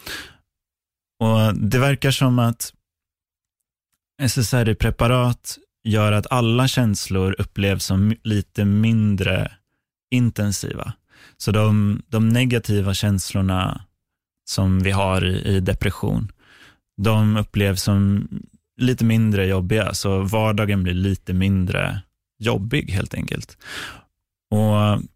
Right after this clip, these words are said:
det finns en spännande artikel som, eh, som är skriven av Robin Cart Harris och David Nutt som, som jämför just, eh, eh, psykedeliska preparat och S S R I. Och det verkar vara, eh, två separata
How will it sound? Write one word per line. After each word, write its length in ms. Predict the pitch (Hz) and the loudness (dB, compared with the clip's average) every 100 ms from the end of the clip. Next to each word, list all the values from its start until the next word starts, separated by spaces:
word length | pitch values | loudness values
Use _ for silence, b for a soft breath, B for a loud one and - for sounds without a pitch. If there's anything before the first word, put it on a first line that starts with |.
| _ _ _ - | _ _ _ -2
det 120 | 113 | 0
finns 180 | 131 127 | 2 2
en 80 | 127 | 2
spännande 500 | - 135 123 117 120 | 2 2 2 2 0
artikel 640 | - 147 - - 98 104 - _ | 0 -4 -4 -4 -2 -2 -6 _
som, 500 | - - 101 98 98 | -8 -2 2 2 2
eh, 200 | 95 - - - | 2 0 -4 -6
som 220 | - 101 | -2 0
är 40 | 98 | 0
skriven 360 | - 98 92 | 0 0 2
av 80 | 95 | 2
Robin 260 | 98 95 92 | 2 0 0
Cart 260 | 92 95 | 0 0
Harris 340 | 92 98 92 95 | 0 0 0 0
och 60 | |
David 260 | 92 92 95 | 0 0 2
Nutt 240 | 104 95 | 0 0
som, 220 | - 95 - B B | 0 0 -2 B B
som 200 | - 113 | -2 2
jämför 640 | 113 120 110 - 151 151 101 | 2 2 0 0 0 0 0
just, 460 | 95 95 - - | -2 -4 -8 -6
eh, 220 | 98 95 | -2 -2
eh, 500 | 92 - 104 101 - - - | -2 -4 -6 -4 -4 -8 -8
psykedeliska 680 | - 104 107 104 101 98 101 | -6 -2 0 0 0 0 -2
preparat 540 | - 101 95 95 95 | -4 -2 -2 -2 -2
och 260 | - - - | -6 -10 -6
S 140 | - 101 | -4 -4
S 160 | - | -2
R 200 | 98 - | -2 -2
I. 100 | 117 - B B B B | -6 -8 B B B B
Och 100 | - | -2
det 60 | 104 | 0
verkar 280 | 117 117 120 | 0 0 0
vara, 260 | 120 117 | 2 2
eh, 60 | 110 _ _ _ - 127 - - _ - | 0 _ _ _ -16 -14 -14 -18 _ -14
två 580 | - 131 127 123 117 113 - _ _ _ - | -4 0 2 2 2 0 -4 _ _ _ -10
separata 1000 | - 117 117 117 113 - - 107 104 101 | -4 -2 0 2 0 -2 -4 0 0 0